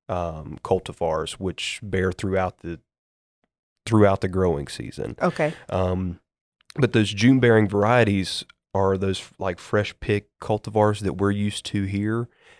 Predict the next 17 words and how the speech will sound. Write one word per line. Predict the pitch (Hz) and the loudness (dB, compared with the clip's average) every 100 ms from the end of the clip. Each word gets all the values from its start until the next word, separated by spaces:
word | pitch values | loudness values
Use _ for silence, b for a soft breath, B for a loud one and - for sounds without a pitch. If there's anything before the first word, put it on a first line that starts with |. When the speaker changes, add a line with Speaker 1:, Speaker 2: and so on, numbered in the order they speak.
| b | b
Speaker 1:
and | - 95 95 95 95 | 0 2 2 0 0
they | 95 | 0
tend | - 110 | 0 -6
to | 110 | -4
be | 107 | -4
more | 107 101 - | 0 -2 0
aromatic. | 101 101 101 101 98 98 - | 0 0 0 0 0 -2 -2
We | 110 | 2
can | 107 | 2
tend | - 123 107 | 4 2 4
to | |
leave | 107 117 | 4 4
them | 113 107 | 6 6
on | 101 | 6
the | 92 | 4
vine, | 92 101 113 95 90 B B B B | 4 4 6 4 -2 B B B B
um, | - 95 95 90 87 | 2 4 4 2 -4